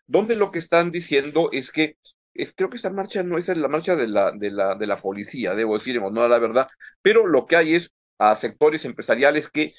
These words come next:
invocan a que no se recurra a la violencia en las protestas,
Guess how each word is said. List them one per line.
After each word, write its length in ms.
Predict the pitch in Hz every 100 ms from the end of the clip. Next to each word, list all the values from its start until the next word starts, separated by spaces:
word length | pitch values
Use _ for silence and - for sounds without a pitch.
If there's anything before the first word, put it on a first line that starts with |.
| -
invocan 760 | - 131 127 180 185 180 175 165
a 160 | 107 -
que 120 | 110
no 180 | 127 160
se 160 | 160
recurra 640 | 131 110 - 196 170 110 -
a 60 |
la 160 | 101 98
violencia 500 | 101 113 151 151 139
en 80 | 110
las 160 | 127
protestas, 640 | 143 139 151 147 - 151